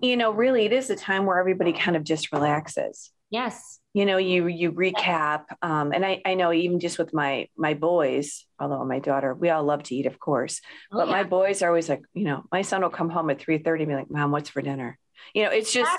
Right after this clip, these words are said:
Speaker 2: Exactly.
Speaker 1: it's, it's really looking forward to it. And that's why I kind of just have gotten out of, of some of the cooking myself, but I, I'm excited to kind of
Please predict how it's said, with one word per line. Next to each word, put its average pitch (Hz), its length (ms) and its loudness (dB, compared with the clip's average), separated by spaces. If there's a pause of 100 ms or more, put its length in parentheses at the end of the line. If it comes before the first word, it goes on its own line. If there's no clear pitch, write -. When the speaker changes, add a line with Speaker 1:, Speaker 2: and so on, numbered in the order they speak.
Speaker 2:
Exactly. 349 220 2
Speaker 1:
it's, - 100 -4 (440)
it's 214 220 0
really 208 380 4
looking 180 440 2
forward 175 460 2
to 175 120 -2
it. - 80 2
And 175 140 0
that's 262 200 0
why 180 120 2
I 139 60 -2
kind 165 280 -2
of 156 120 0 (500)
just - 160 0
have 180 140 -2
gotten 165 380 0
out 214 380 0
of, 190 320 2 (160)
of 185 180 0
some 190 180 -2
of 190 60 2
the 180 80 0
cooking 185 360 -4
myself, 180 640 0
but 156 180 0
I, 147 180 -2
I'm 170 160 0
excited 175 540 -2
to 170 140 -2
kind 170 240 -2
of 156 160 -2